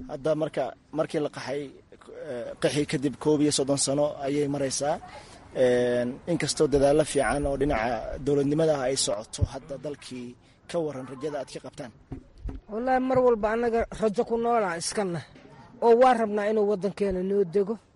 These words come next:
Speaker 2: Oo Ilaahay sidii aan ahaa jirnay iyo si ka fiican nooga dhigo. Aan Ilaahay ka barinaa mar kasto.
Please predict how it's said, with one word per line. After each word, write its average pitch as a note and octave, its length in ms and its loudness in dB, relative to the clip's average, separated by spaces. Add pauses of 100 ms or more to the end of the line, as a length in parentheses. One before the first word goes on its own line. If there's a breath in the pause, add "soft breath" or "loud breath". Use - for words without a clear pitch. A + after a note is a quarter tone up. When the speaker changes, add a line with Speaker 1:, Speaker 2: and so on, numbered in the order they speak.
(640)
Speaker 2:
Oo F#3 200 -4
Ilaahay G#3 540 2 (680)
sidii A#3 400 -2
aan G#3 200 0
ahaa G3 220 2
jirnay G3 320 -2
iyo F#3+ 80 -8
si - 160 -12
ka - 120 -8
fiican F#3 340 -6
nooga F3+ 340 -4
dhigo. A#3 280 0 (580)
Aan G3 140 -10
Ilaahay G3+ 380 2
ka G#3 120 -6
barinaa F3 460 -4
mar G3+ 180 -6
kasto. A3 340 -10